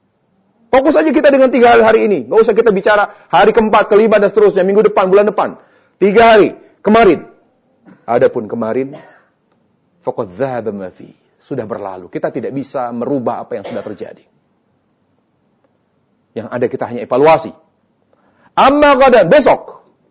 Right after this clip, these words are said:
Fala'allaka la tudriku. Bisa jadi besok kita tidak bertemu dengan hari esok. Bisa jadi hari ini adalah, adalah hari terakhir kita. Kita tidak tahu apakah besok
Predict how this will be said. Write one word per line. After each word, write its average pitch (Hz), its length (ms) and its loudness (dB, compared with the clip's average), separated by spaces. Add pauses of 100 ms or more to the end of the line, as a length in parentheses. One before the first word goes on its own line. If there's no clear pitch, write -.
(420)
Fala'allaka 349 640 2
la 311 80 6
tudriku. 330 320 -4
Bisa 302 240 2
jadi 427 160 4
besok 381 320 0
kita 453 160 2
tidak 320 320 2
bertemu 311 320 -2
dengan 285 160 2
hari 285 240 0
esok. - 200 -10 (1600)
Bisa 285 160 2
jadi 381 160 4
hari 311 320 2
ini 311 80 4
adalah, 262 480 4
adalah 254 240 4
hari 254 240 2
terakhir 240 320 2
kita. 220 480 -6
Kita 277 240 0
tidak 285 240 0
tahu 277 80 4
apakah 226 320 2
besok 208 240 2